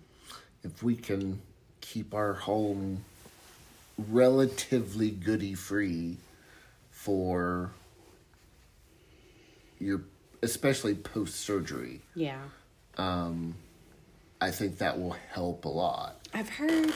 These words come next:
Speaker 2: that people that have had weight loss surgery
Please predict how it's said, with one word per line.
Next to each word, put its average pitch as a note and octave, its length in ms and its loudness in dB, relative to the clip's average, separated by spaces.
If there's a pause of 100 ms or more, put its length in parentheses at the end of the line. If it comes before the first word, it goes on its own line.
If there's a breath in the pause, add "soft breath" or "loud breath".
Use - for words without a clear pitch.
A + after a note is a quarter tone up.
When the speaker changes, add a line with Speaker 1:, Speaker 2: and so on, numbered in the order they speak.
(120)
Speaker 2:
that F#3+ 320 -2 (680)
people F#3+ 360 2
that D#3+ 320 4 (640)
have E3+ 200 -4
had E3+ 320 -2
weight D#3+ 180 4
loss D#3+ 180 -2
surgery E3 400 2